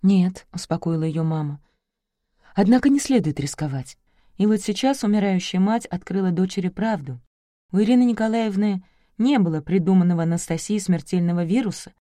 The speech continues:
Она просто не могла себя заставить поцеловать Нелли.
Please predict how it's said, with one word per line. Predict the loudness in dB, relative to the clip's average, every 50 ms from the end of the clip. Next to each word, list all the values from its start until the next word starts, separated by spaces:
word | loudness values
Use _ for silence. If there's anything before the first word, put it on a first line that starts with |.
| _ _ _ _ _ _
Она | -4 -2 0 0
просто | 0 0 -2 -2 -2 -2
не | -2 0 0
могла | 0 0 0 0 -2
себя | -4 -4 -4 -2 -2
заставить | -2 -2 -6 -6 -4 -6 -4 -4 -4 -6 -8
поцеловать | -12 -10 -6 -6 -4 -4 -4 -4 -4 -6
Нелли. | -6 -6 -6 -8 -8 -10 -12 -14